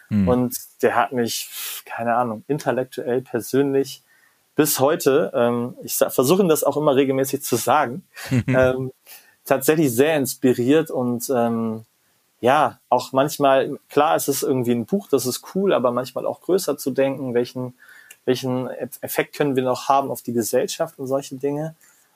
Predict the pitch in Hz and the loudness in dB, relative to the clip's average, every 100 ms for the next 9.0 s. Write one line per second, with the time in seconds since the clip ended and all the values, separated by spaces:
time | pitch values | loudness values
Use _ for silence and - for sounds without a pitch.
0 | _ 127 120 139 135 170 143 143 139 131 | _ -6 -4 -2 -2 0 2 2 4 2
1 | 196 - 208 196 147 - 139 - 139 - | 0 0 0 0 0 0 -2 -2 -6 -2
2 | 143 - - - _ 135 190 110 - _ | -2 -4 -10 -14 _ 0 2 0 -6 _
3 | _ _ _ _ 139 151 143 151 160 147 | _ _ _ _ 2 4 2 2 2 0
4 | 143 - 151 131 127 180 - 170 170 151 | 0 0 0 0 0 0 0 -2 0 -4
5 | 147 151 - 131 - 151 156 104 101 - | -4 -4 -6 -8 -6 -6 -6 -10 -10 -12
6 | 104 101 113 113 - _ _ _ _ _ | -14 -14 -14 -14 -18 _ _ _ _ _
7 | - _ - - 120 90 85 92 - - | -20 _ -20 -10 -8 -8 -10 -12 -18 -20
8 | - - - - _ 101 104 104 104 | -20 -20 -20 -20 _ 0 4 4 2